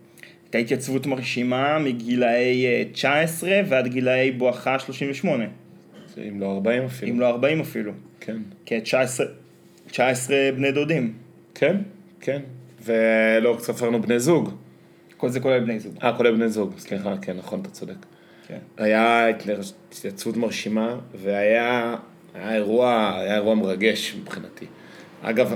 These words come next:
Speaker 2: אתה, אתה יודע שאתה מפרגן לי, אבל, אה, לא הייתי יכול לעשות את זה ללא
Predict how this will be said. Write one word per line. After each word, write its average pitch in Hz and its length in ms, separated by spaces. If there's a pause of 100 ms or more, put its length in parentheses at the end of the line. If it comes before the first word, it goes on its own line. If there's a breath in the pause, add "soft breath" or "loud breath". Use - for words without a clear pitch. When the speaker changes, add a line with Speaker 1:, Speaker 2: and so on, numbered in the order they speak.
(120)
Speaker 2:
אתה, 110 480
אתה - 80
יודע 120 140
שאתה 147 160
מפרגן 131 400
לי, 127 100
אבל, 98 220
אה, 95 340 (920 loud breath)
לא 107 40
הייתי 107 180
יכול 113 140
לעשות 110 280
את 113 80
זה 101 100
ללא 107 240